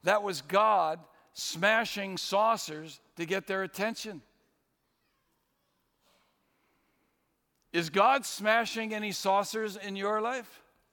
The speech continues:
Is God smashing any saucers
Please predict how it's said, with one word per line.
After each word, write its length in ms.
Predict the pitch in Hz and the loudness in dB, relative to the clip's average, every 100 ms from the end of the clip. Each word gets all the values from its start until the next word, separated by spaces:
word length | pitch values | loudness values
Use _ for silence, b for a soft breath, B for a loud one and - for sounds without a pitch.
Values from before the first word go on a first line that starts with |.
| _ _ _ _ _ _ _ _ _ _ _ _ _ _ _ _ _ _ _ _ _ _ _ _ _ | _ _ _ _ _ _ _ _ _ _ _ _ _ _ _ _ _ _ _ _ _ _ _ _ _
Is 180 | 190 180 | -4 0
God 340 | 160 220 262 | 4 6 4
smashing 600 | - - 220 240 220 214 | 2 -2 2 2 0 -4
any 160 | 214 208 | -4 -4
saucers 640 | - 214 220 - 196 165 | 0 2 2 -2 -8 -8